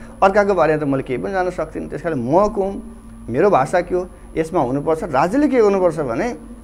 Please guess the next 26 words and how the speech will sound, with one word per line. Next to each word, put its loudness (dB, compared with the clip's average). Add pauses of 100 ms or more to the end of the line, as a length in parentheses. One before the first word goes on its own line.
(520)
हरेक 4
सरकारी 2
कार्यालयमा 2 (100)
एउटा 4
भाषा 0
विज्ञको -2 (480)
दरबन्दी 4
सिर्जना 6
गर्नुपर्छ, 2 (140)
एउटा 6
भाषा 0
विज्ञको -2
नियुक्ति 0
गर्नुपर्छ 2 (420)
र 8
सरकारी 4
कार्यालयबाट 6
निस्कने 0
हरेक 6
पत्र 4 (360)
शुद्धसँग 0
निकाल्नुपर्छ। 0 (140)
यो 6
अभियान 4 (100)
अब 8
हामी 2